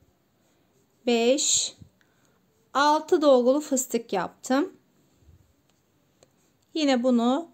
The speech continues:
böyle kapattım. Üzerine örümcek yapıyoruz yine. Şöyle yan kanadına battım, kapattım.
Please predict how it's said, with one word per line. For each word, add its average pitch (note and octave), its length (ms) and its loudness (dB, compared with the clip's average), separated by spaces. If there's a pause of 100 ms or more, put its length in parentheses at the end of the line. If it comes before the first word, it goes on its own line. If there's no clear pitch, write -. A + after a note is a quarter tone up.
(100)
böyle B3 400 -2
kapattım. A3 880 -6 (1120)
Üzerine C4+ 760 0 (840)
örümcek A#3+ 580 2
yapıyoruz F#3+ 520 -6
yine. G#3 400 -4
Şöyle G3+ 880 -4 (840)
yan B3 240 0
kanadına G3 640 -8
battım, C#4+ 580 -2
kapattım. - 680 -8